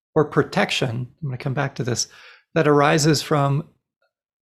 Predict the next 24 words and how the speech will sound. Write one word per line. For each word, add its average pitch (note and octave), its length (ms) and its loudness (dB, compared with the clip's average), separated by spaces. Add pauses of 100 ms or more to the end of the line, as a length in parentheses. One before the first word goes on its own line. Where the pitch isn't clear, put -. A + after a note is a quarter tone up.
(540)
skillful D#3 420 2
and C#3+ 80 0
wholesome C#3 340 0
things D3 300 -4
that D3+ 100 -2
you're C#3+ 160 -2
engaging C3 520 -6
in. G#2+ 280 -12 (120)
And D#3+ 80 0
I'll D#3+ 60 4
give F3+ 140 2
some E3 140 2
examples C3+ 540 0
of G#2+ 100 -4
this A#2+ 220 -4
so B2+ 60 -6
you A#2+ 60 -6
get A#2+ 140 -6
a, B2+ 380 -8
a, - 20 -6
a C#3 60 -4
sense B2+ 260 -2
of A#2+ 80 -2
this. A2+ 300 -8